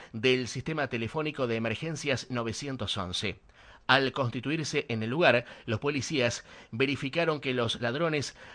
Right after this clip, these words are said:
habían escalado hacia los techos de la propiedad para luego levantar las tejas. Rompieron el cielo raso, efectuaron un boquete y rompieron la central de alarmas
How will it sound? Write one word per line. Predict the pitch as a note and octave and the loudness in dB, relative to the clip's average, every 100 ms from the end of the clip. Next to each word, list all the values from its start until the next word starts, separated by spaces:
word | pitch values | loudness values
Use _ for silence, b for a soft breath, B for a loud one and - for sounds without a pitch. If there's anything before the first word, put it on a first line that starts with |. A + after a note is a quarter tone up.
| B | B
habían | A#2 C#3+ F3+ D#3+ | 2 4 2 2
escalado | C3+ - C3 E3 D#3+ - | 0 0 2 2 2 2
hacia | B2+ - C3+ B2 | 0 0 0 0
los | B2+ B2+ G#2 | 0 -2 0
techos | F#3 E3 - G#2 - F#2+ | 0 2 0 -2 -2 -6
de | A2 | -6
la | G#2 | -4
propiedad | A2+ C3 D#3 A#2+ A#2 - B B B | -4 0 6 6 6 2 B B B
para | D3+ D3 | 6 8
luego | C#3+ F3+ F3+ F3 - | 6 4 6 6 6
levantar | C#3+ C#3 B2 A#2 D3+ D3+ | 2 4 4 2 2 2
las | A#2 | -2
tejas. | - - - - - - b b b | -6 -8 -8 -8 -10 -14 b b b
Rompieron | A2+ C3 C3+ C3 F3+ E3 D3+ | 4 6 6 4 4 4 2
el | B2+ B2 | -2 -2
cielo | A2+ B2 A2+ | -2 -2 0
raso, | B2+ F3+ - D#3 D3 - | 0 0 0 -2 -4 -2
efectuaron | B2+ - B2+ - F#3 D3+ C3+ | -2 0 -2 4 4 4 2
un | - D#3+ | -2 -2
boquete | A#2 - F3+ E3+ D#3 B B B | -2 0 0 2 0 B B B
y | B2 | 0
rompieron | C#3+ C#3 F3 F3 E3+ - | 2 2 2 4 4 2
la | B2+ C3 | 0 0
central | B2 C#3 B2 D#3 F#3 E3+ | 0 -2 -2 0 0 2
de | C3 | 2
alarmas | F3 C#3 A2 G#2+ | 4 2 2 -2